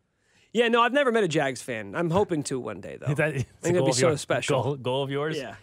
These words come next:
Speaker 2: Well, they might, I mean, they, they might win the A F C South. Maybe the few more will, will pop up.
Speaker 1: That's right, if the Chiefs host them in a playoff game, potentially.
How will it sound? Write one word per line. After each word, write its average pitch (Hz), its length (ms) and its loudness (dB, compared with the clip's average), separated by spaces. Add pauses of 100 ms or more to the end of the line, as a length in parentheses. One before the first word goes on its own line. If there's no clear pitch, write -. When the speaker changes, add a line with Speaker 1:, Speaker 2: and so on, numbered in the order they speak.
(200)
Speaker 2:
Well, 180 140 0
they 170 80 0
might, 180 240 2
I 151 40 0
mean, 151 120 2
they, 151 160 2
they 113 160 -8
might 147 140 2
win 151 120 2
the 147 120 2
A 151 40 2
F 147 80 -2
C 143 140 -4
South. 160 320 0
Maybe 123 200 -2
the 120 120 0
few 131 180 -4
more 131 180 2
will, 113 280 -2 (120)
will 117 80 -8
pop 127 240 0
up. 156 240 -2 (220)
Speaker 1:
That's 165 160 -2
right, 254 180 4
if 156 60 -2
the 151 80 -10
Chiefs 190 280 -4
host 202 260 -2
them 165 100 -2
in 156 60 0
a 135 40 -2
playoff 240 320 -4
game, 113 380 -8
potentially. 113 600 -10